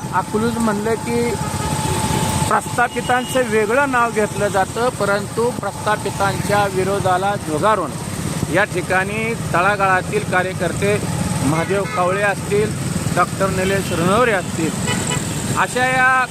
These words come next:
कार्यकर्त्यांनी धाडस करून आणि त्यांना आता योद्धा फाउंडेशनच्या मोलाची साथ मिळत आहे. या अकलूजचे योद्धा फाउंडेशनचे शहराध्यक्ष अनिल उर्फ भैयासाहेब मोरे यांनी सुद्धा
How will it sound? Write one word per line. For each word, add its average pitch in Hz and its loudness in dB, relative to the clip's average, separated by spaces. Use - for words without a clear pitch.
कार्यकर्त्यांनी 226 0
धाडस 202 0
करून 226 2
आणि 220 2
त्यांना 214 0
आता 214 2
योद्धा 202 2
फाउंडेशनच्या 214 0
मोलाची 185 0
साथ 196 0
मिळत 196 0
आहे. 202 -4
या 202 4
अकलूजचे 202 0
योद्धा 180 2
फाउंडेशनचे 190 0
शहराध्यक्ष 185 0
अनिल 202 -2
उर्फ 202 -2
भैयासाहेब 196 2
मोरे 185 2
यांनी 180 0
सुद्धा 220 2